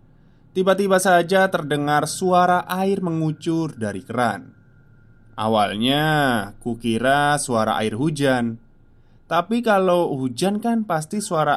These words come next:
airnya kedengeran dari atap juga dong. Aku dengerin lebih seksama lagi. Beneran deh, itu suara air keran yang sedang mengucur,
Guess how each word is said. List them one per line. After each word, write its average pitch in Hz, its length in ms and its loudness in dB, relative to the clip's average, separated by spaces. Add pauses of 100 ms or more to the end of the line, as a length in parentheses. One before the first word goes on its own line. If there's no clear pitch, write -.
airnya 151 320 -4
kedengeran 120 560 -2
dari 107 240 -4
atap 104 400 -4
juga 127 320 0
dong. 104 400 -8 (960)
Aku 127 320 -4
dengerin 127 480 -2
lebih 107 320 -4
seksama 101 320 -6
lagi. 113 480 -4 (800)
Beneran 131 480 0
deh, 101 240 -6 (560)
itu 170 320 -4
suara 147 400 0
air 139 240 -4
keran 139 480 -2
yang 113 160 -2
sedang 120 480 -4
mengucur, 113 640 -6